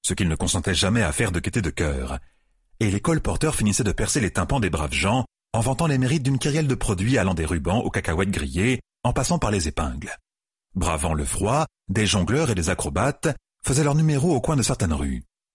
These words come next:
Des hommes et des femmes, un chapeau posé à l'envers à leurs pieds, jouaient de la harpe ou de la flûte et des commerçants,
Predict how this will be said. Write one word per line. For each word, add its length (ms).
Des 300
hommes 260
et 100
des 140
femmes, 440
un 80
chapeau 260
posé 300
à 40
l'envers 320
à 60
leurs 200
pieds, 340
jouaient 240
de 80
la 200
harpe 340
ou 40
de 80
la 120
flûte 460
et 80
des 80
commerçants, 600